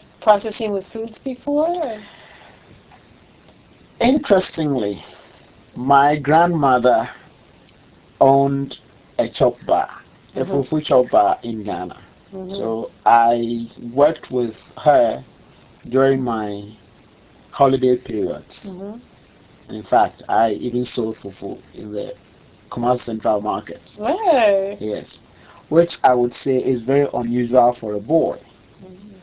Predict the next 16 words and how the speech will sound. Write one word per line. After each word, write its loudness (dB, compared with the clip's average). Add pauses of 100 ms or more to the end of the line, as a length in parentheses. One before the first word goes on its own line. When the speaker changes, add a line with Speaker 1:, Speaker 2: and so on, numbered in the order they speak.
(360)
Speaker 2:
But -16
basically, -2 (140)
yes, -6
that's -4
what -6
I -6
did. -14
So -8 (500)
I 4
knew 2
a 4
thing -2
or 0
two -2
about 2
fufu -12